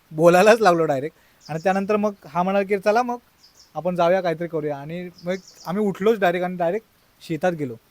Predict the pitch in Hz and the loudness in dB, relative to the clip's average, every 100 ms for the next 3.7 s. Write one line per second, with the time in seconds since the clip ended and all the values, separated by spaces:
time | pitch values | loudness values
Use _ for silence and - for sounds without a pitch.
0 | _ - 143 151 147 180 165 170 190 - | _ -16 -6 -4 -2 -4 -4 -4 -6 -4
1 | 180 190 190 208 196 165 151 143 135 _ | -4 -2 -2 -2 -4 -6 -6 -6 -8 _
2 | 135 131 139 131 120 185 _ _ _ _ | -14 -8 -8 -8 -12 -18 _ _ _ _
3 | - 185 190 185 226 226 | -12 -10 -8 -2 2 2